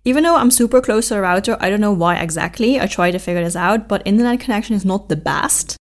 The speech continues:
And that was also a problem, especially when I was using Zoom. It's better now for some reason, anywho, doesn't matter,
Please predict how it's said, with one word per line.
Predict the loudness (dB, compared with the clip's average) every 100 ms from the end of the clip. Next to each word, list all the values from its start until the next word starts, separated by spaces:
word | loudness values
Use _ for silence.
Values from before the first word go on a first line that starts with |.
| _ _ -2
And | 0 2 2 0 2
that | 2 2
was | 0
also | 2 2 2 0 0
a |
problem, | -2 -2 0 0 0
especially | 0 0 -2 -4 -4 -6 -4 -4 -4
when | -6 -6
I | -6
was | -6 -6
using | -6 -6 -6
Zoom. | -2 0 -2 -6 _ _ _ _ _ 0
It's | 2
better | 4 6 6
now | 6 6 4
for | 0
some | 0 2 2
reason, | 2 0 -2
anywho, | -2 0 -2 -2 -2 -2 0
doesn't | 0 2 0
matter, | 2 2 4 2